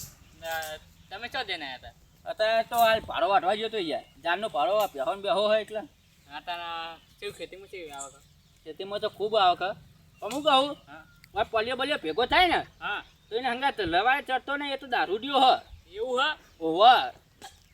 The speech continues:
Speaker 1: એટલે પહેલા જ દારૂ નતો પીતો કાકા.
Speaker 2: પણ અત્યારે તો બહુ થઈ ગયો યાર, દારૂડિયો થઈ ગયો. એમ કે જમીન કે એક વીઘો વેચી એમ કે દારૂ પીવાનો છે. અને આ, આ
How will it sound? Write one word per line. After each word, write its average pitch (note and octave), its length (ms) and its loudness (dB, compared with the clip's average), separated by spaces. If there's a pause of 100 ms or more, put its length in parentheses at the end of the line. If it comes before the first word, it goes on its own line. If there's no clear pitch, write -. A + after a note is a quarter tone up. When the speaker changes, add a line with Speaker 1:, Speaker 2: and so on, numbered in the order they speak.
(100)
Speaker 1:
એટલે C4 160 -4
પહેલા A#3+ 320 -4
જ A#3+ 60 -12
દારૂ C4 240 0
નતો C#4+ 200 -6
પીતો A#3+ 260 -8
કાકા. G#3 300 -4 (380)
Speaker 2:
પણ F#3 140 -4
અત્યારે A#3+ 220 -2
તો A#3+ 80 -4
બહુ A#3+ 180 0
થઈ C4 160 -4
ગયો C4+ 160 -4
યાર, C4 240 6
દારૂડિયો G#3 420 -2
થઈ B3 160 -2
ગયો. A3+ 280 -2 (580)
એમ A3+ 180 -4
કે B3+ 160 4 (320)
જમીન A#3+ 320 0
કે B3+ 120 -4 (140)
એક B3+ 100 -4
વીઘો A3 260 -2
વેચી B3 220 0
એમ B3 160 -2
કે A#3+ 100 0
દારૂ G#3+ 260 2
પીવાનો A3+ 440 -2
છે. C3 100 -18 (680)
અને F#3 160 0
આ, G#3+ 140 4 (100)
આ A#3+ 100 6